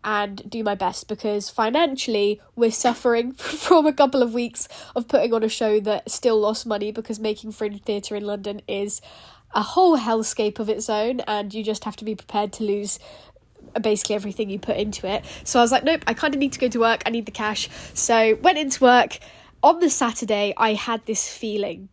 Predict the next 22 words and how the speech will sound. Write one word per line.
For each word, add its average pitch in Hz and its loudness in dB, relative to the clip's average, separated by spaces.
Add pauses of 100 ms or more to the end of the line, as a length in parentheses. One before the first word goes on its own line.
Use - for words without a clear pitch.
Now, 226 0
if 226 -6
you've 226 -4
had 247 -4
covid 233 -2
before, - -2
I 233 2
actually 247 -2
had 208 -4
covid 214 -2
almost 208 -6
exactly 202 -8
a 196 -4
year 208 -4
ago, 226 0 (260)
um, 196 0
and 208 -4
so 208 -2
I 202 0
knew 208 -6
the 202 -6
feeling. 226 -4